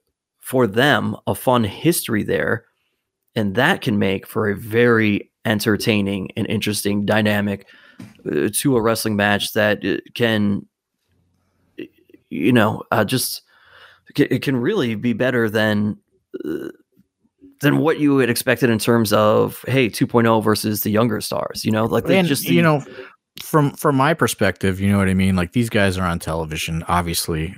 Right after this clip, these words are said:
Speaker 2: that is top priority, right?
Speaker 1: Yeah.
Speaker 2: But when you put them in there with someone they're familiar with,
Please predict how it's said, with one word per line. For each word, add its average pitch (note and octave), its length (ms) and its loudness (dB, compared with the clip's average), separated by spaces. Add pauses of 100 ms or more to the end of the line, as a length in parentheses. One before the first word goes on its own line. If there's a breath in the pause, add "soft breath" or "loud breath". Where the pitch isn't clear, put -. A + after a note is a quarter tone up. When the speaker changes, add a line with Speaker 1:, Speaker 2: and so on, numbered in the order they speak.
Speaker 2:
that F2+ 360 -2
is - 680 -4 (880)
top G2 220 -2
priority, D#2 640 -4
right? F2 280 -2 (640 loud breath)
Speaker 1:
Yeah. A2+ 260 0 (420)
Speaker 2:
But C3+ 260 0
when C#3+ 300 2 (100)
you C#3 240 2
put F#3 200 -2
them D3 120 2
in C3+ 140 2
there B2+ 180 2
with A2 120 2
someone A2+ 200 2
they're F#2 100 2
familiar G2 480 0
with, G2 380 0